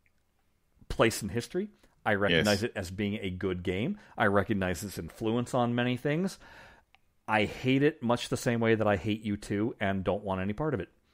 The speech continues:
Speaker 1: <laughs> I recognize them as a good band. I recognize them as a quality band. I recognize their influence. Their sound drives me up a wall. So. <laughs>
Speaker 2: Yeah. Yeah. It, it's definitely one of those. The other thing that works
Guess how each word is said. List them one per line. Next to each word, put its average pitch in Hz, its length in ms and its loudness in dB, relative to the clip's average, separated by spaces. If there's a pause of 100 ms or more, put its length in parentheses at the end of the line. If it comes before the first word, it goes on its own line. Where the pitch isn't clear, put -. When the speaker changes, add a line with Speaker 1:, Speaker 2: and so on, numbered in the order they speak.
(300)
Speaker 1:
<laughs> - 680 8 (1700)
I 151 220 12
recognize 143 520 8
them 139 160 4
as 120 120 4
a 127 60 4
good 110 240 4
band. 127 340 8 (200)
I 120 100 8
recognize 110 600 6
them 110 140 2
as 104 120 2
a 101 40 -4
quality 123 400 4
band. 160 240 2
I 131 40 4
recognize 98 460 2
their 104 120 2
influence. 131 560 0 (240)
Their 113 260 4
sound 104 440 0
drives 95 320 0
me 104 100 2
up 98 120 0
a 127 40 6
wall. 143 340 6 (240)
So. 120 360 6 (220)
<laughs> - 680 2 (360)
Speaker 2:
Yeah. 98 260 8 (500)
Yeah. 85 280 6
It, 90 220 2
it's - 300 -2
definitely 90 300 0
one 78 100 2
of 78 60 4
those. 80 200 4
The 113 140 8
other 175 160 6
thing 107 240 6
that 90 160 6
works 90 500 4